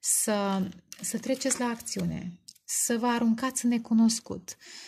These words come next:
să o luați de la zero, eventual să încheiați niște situații.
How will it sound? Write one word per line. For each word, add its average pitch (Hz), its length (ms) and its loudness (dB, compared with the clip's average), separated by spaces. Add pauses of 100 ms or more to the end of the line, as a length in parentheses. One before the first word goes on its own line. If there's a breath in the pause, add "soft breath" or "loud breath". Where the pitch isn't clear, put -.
(100)
să - 280 2
o 214 120 2
luați 233 260 4
de 240 100 4
la 233 160 4
zero, 180 400 0 (120)
eventual 208 560 2
să 240 160 -2
încheiați 233 720 2 (3250)
niște 208 560 -2
situații. 180 840 -6